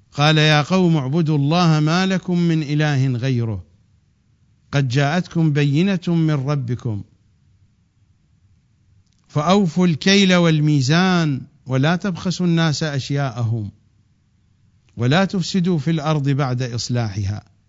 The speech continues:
ذلكم خير لكم إن كنتم مؤمنين ولا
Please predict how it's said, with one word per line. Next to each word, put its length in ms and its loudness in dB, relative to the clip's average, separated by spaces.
ذلكم 560 -2
خير 460 -2
لكم 520 -2
إن 180 0
كنتم 640 -2
مؤمنين 880 0
ولا 960 0